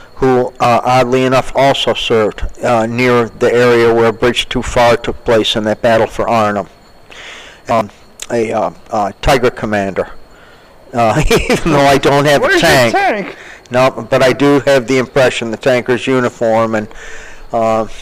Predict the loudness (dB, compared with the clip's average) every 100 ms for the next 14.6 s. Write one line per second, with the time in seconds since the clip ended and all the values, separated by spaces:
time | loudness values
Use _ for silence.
0 | -6 -4 -2 0 2 0 0 -2 0 0
1 | 0 -2 -2 0 -2 -2 -4 -2 0 0
2 | 0 0 0 2 0 0 0 -2 -4 -8
3 | -2 0 0 0 0 2 2 0 -2 -4
4 | -2 0 -2 -4 -6 -4 -10 -2 -2 -2
5 | -4 -2 -2 -2 -4 -6 -4 0 0 0
6 | -4 0 -2 -2 -6 0 0 0 -4 -2
7 | 0 0 -2 -10 -12 -20 -20 -12 -6 -4
8 | -4 -6 -10 -8 -10 -10 -18 -20 -20 -20
9 | -18 -20 -8 -2 -2 -2 -6 -8 -8 -6
10 | -10 -14 -14 -12 -12 -12 -10 -10 -10 -10
11 | -8 -6 -6 -8 -10 -12 -8 -6 -6 -8
12 | -12 -18 -20 -20 -20 -6 -4 -4 -4 -4
13 | -4 -4 -8 -4 -4 -4 -8 -10 -8 -8
14 | -8 -12 -10 -10 -10